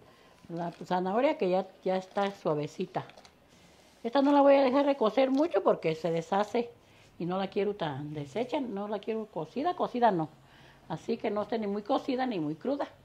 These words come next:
Ahora también voy a picar el jamón y también va a ir en cuadritos chiquitos.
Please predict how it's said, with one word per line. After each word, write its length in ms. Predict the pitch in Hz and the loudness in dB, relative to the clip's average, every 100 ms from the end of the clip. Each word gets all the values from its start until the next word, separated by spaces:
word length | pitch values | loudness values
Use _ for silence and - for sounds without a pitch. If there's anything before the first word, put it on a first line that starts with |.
| _ _ _ _ _ _ _ _ _ _ - - - - - - _ _ - - _ - - - _ _ _ _ - - _ - | _ _ _ _ _ _ _ _ _ _ -20 -20 -20 -20 -20 -20 _ _ -20 -20 _ -20 -20 -20 _ _ _ _ -12 -12 _ -4
Ahora 300 | 220 269 302 | 2 2 4
también 300 | 262 240 262 | 2 2 2
voy 140 | 262 | 2
a 80 | 262 | 0
picar 280 | 254 - 202 | -2 0 0
el 140 | 214 | 0
jamón 460 | 226 240 254 294 320 | -2 -2 -2 -2 -2
y 80 | |
también 280 | 294 226 208 | 0 0 2
va 60 | 202 | 0
a 20 | |
ir 80 | 208 | 0
en 120 | 214 | -2
cuadritos 460 | 208 156 175 175 196 | -2 -2 -2 -6 -6
chiquitos. 520 | - - 277 269 294 | -8 -6 -6 -2 -4